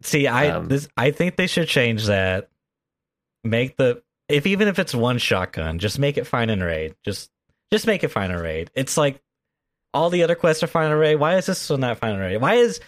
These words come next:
Speaker 1: Jaeger's, like, constantly sold out of shotguns? Like, you know how annoying it is? I got, I'm sitting here camping a trader so I can do my gunsmith, dude.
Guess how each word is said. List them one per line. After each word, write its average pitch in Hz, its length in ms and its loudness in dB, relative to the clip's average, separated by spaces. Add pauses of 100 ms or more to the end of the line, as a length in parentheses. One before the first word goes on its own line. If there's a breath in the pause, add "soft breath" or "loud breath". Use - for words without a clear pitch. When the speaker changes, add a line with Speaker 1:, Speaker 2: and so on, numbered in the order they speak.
(240 loud breath)
Speaker 1:
Jaeger's, 160 540 0
like, 120 380 -2
constantly 165 380 0
sold 135 220 0
out 123 140 2
of 110 60 -2
shotguns? 95 400 -2
Like, 92 140 0
you 135 80 2
know 190 60 4
how 202 140 2
annoying 147 380 2
it 131 80 2
is? 135 280 0
I 131 120 -2
got, 151 160 0
I'm - 100 -6
sitting 143 380 -2
here 127 240 0
camping 123 320 -2
a - 20 -6
trader 117 300 0
so 120 120 -2
I 113 40 -2
can 107 100 -4
do 110 80 -2
my 107 120 0
gunsmith, 104 580 -4
dude. 113 260 -2